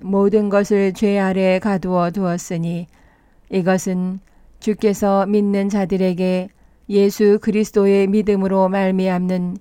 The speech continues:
약속을 주려 하심이라. 그러나 믿음이 오기 전에는 우리가 율법 아래 붙잡혀서 나중에 계시될 믿음에 이르기까지 갇혀 있었느니라.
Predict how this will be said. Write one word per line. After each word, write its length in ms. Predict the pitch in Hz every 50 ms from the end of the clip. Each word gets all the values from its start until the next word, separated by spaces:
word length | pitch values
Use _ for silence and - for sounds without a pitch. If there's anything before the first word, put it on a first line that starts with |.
| - _ _ _ _
약속을 680 | 208 196 196 190 - - 220 202 175 196 190 190 185 180
주려 320 | - 220 180 190 185 180
하심이라. 800 | 170 165 175 190 202 190 - - 185 180 175 165 175 170 170 160 - - - _ _ _ _ _ _ _ _ _ _ _ _ _ _ _
그러나 460 | - 214 196 190 185 190 190 185 185
믿음이 420 | 190 196 202 170 202 196 196 190 190
오기 260 | 190 185 175 196 180
전에는 600 | 202 196 190 185 185 185 185 190 185 185 185 185 - - _ _ _ _ _ _ _ _ _ _ -
우리가 420 | 202 185 196 190 202 196 190 196
율법 400 | 208 208 196 190 208 202 196 190
아래 280 | 196 196 196 196 196 190
붙잡혀서 880 | 214 208 - - 202 196 - - 196 180 180 - 196 185 180 180 180 - _ _ _ _ _ _ _ _ _ _
나중에 580 | - 214 190 196 185 208 202 196 202 202 196 190
계시될 640 | - 220 202 - - 214 190 208 202 202 196 196
믿음에 500 | 208 208 214 202 214 208 208 202 202 190
이르기까지 880 | 190 185 196 180 196 202 190 - 202 185 185 185 160 190 185 185 180 170
갇혀 560 | - 214 196 185 - - 214 190 175 170 165 -
있었느니라. 840 | - 196 180 - 190 175 170 165 165 165 160 165 160 170 165 165 147